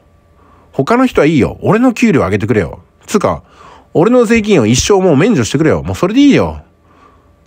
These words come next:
頼むよ。結構きついよ、税金。いつまで経ってもお前、俺の暗号通貨決済できないじゃないかよ。どうしてくれんだよ。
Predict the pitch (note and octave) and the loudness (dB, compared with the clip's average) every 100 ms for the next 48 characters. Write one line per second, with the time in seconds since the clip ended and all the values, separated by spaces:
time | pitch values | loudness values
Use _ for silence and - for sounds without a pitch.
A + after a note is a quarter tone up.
0 | - F#3 B3 F#3 D2 - _ _ _ _ | -6 0 2 2 -2 -8 _ _ _ _
1 | _ _ _ _ _ _ - - C#3+ - | _ _ _ _ _ _ -2 -2 -4 -2
2 | - F#3 G2+ F#2 F2+ D2+ C#2+ _ _ _ | 0 0 0 -4 -4 -10 -12 _ _ _
3 | _ _ _ _ _ _ B3+ A#3 A#3+ F#3+ | _ _ _ _ _ _ -6 -2 0 0
4 | G3+ F#3+ E3+ B2+ A2 F2 D#2 - _ _ | 0 0 0 2 0 -2 -6 -18 _ _
5 | _ _ _ _ C#3+ G3 G3 G3 F3+ D3+ | _ _ _ _ -2 0 2 2 0 -2
6 | G#2+ A#3+ - C3+ G3 G#3 A#2 F2 D2+ C#2+ | -2 -2 -2 -2 0 0 0 -2 -6 -10
7 | C#2 - _ _ _ _ _ _ _ _ | -14 -20 _ _ _ _ _ _ _ _
8 | _ _ _ - G#3+ C4+ - A2+ F2 C#2+ | _ _ _ -2 0 2 0 -2 -2 -8
9 | - | -12